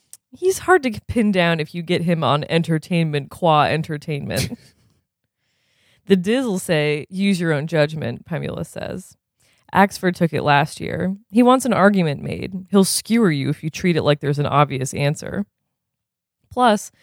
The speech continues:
there's the interlaced D-digitizer instead of an antenna with a T P, Jim Struck says,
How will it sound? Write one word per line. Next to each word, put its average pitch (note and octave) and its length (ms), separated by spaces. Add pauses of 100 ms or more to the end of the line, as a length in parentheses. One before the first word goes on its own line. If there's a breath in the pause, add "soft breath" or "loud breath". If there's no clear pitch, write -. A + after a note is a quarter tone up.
(240 soft breath)
there's G#3 200
the G3+ 160
interlaced G#3+ 640
D-digitizer F3+ 1000
instead F3 320
of F3 80
an E3+ 80
antenna F3 480
with A#2+ 200
a D3 80
T C#3 200
P, C#3 400 (300)
Jim B2+ 240
Struck - 360
says, C#3 520